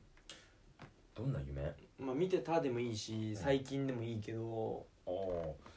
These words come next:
Speaker 1: いや、まあ、それはいろいろあるけど、
Speaker 2: うん。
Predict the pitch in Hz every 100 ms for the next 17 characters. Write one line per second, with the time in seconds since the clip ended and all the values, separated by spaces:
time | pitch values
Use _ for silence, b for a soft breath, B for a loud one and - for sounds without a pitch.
0 | B 139 127 - - 117 160 160 147 -
1 | - - 131 127 135 131 123 120 110 82
2 | - 90 82 80 76 110 107 101 101